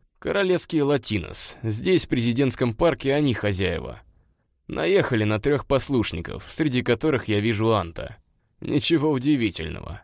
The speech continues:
Он вечно лезет в разборки. Очередь заволновалась и стала редеть. Многие спешат убраться подальше.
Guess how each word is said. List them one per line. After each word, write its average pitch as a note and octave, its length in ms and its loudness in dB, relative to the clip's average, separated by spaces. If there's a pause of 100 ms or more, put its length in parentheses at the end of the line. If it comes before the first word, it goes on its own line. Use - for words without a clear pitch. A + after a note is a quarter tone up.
(320)
Он F3+ 240 0
вечно D3+ 440 2
лезет A2+ 360 2
в - 60 -10
разборки. G#2+ 580 0 (560)
Очередь D3 520 0
заволновалась A2+ 720 2
и A#2 60 -2
стала A#2 280 2
редеть. G#2+ 560 -2 (360)
Многие D#3+ 480 0
спешат A2 480 0
убраться A2 360 2
подальше. G#2 640 0